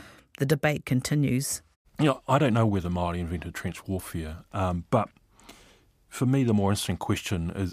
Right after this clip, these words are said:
Speaker 2: is why some people get so upset at the suggestion that they might have. Um, James Belich has talked about this idea of the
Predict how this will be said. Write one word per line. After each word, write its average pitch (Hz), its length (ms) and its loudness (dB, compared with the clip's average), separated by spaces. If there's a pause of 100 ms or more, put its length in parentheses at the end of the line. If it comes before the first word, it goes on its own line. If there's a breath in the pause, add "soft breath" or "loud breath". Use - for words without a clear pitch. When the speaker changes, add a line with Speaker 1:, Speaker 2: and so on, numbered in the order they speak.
Speaker 2:
is 101 160 -4
why 110 200 0
some 113 180 -4
people 110 200 -4
get - 220 -8
so - 200 -2
upset 110 300 -4
at - 80 -6
the 98 80 -8
suggestion 104 500 -4
that 87 100 -6
they 92 100 -4
might 101 300 -2
have. 78 320 -10 (240)
Um, 87 460 -4 (800 loud breath)
James 180 260 0
Belich 120 340 2
has - 120 -4
talked - 300 -4
about 90 280 -2
this - 400 -6
idea 90 340 0
of 85 120 -6
the 82 260 -6